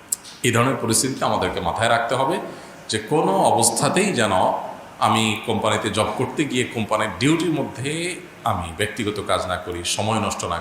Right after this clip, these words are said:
করি। যদি আমার দ্বারা হয়ে যায়, তাহলে এটা পুষিয়ে দিতে হবে অন্য কোনোভাবে। দশ মিনিট, বিশ মিনিট, ত্রিশ মিনিট, যেটাই নষ্ট করেছি, ডিউটির শেষে একটু বাই-, অতিরিক্ত ডিউটি করে, আগে করে, অন্য কোনো দিন বা-, বাড়িয়ে ডিউটি করে আমাকে সেটা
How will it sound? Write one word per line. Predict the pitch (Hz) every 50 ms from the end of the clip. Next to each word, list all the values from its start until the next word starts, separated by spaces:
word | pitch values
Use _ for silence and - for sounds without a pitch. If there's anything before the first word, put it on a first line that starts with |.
| -
করি। | 85 85 85 82 82 92 113
যদি | 117 147
আমার | 131 135 143 143
দ্বারা | 143 147 151 120
হয়ে | - 160 175 160
যায়, | 175 185 214 - - - - - - - - -
তাহলে | - 110 117 113
এটা | 101 147 147 180 220 - - - - - - - - -
পুষিয়ে | 147 - - 135 113
দিতে | 98 95 92 90
হবে | 87 - 87 87
অন্য | 76 78 78 76
কোনোভাবে। | - 78 78 73 73 73 - - - - -
দশ | - 101 87 - -
মিনিট, | 98 90 87 80 -
বিশ | 98 - - -
মিনিট, | 104 92 87 90
ত্রিশ | - 117 110 - - -
মিনিট, | 95 87 -
যেটাই | - 110 - 151 156
নষ্ট | 165 151 - - 165 147
করেছি, | 156 156 156 151 - - 202 202 - - - - - - - -
ডিউটির | 104 104 104 110 110
শেষে | - - - 104 - - 107
একটু | 98 - - 101 92
বাই-, | 98 98 101 101 98 - - - - - 92 92 - - - - -
অতিরিক্ত | - 110 - 131 120 113 -
ডিউটি | 107 107 107 104 107 104
করে, | 104 104 98 98 98 - - - - - - - -
আগে | 92 98 104 107 101 -
করে, | - 98 98 98 98 - -
অন্য | - 104 110 113 107
কোনো | - 120 120 117
দিন | 113 110 98
বা-, | 95 101 101 101
বাড়িয়ে | 101 107 120 127 120
ডিউটি | 110 113 107 113 113
করে | 107 120 127 156
আমাকে | 127 95 90 - 92
সেটা | 87 - - - 143 185 190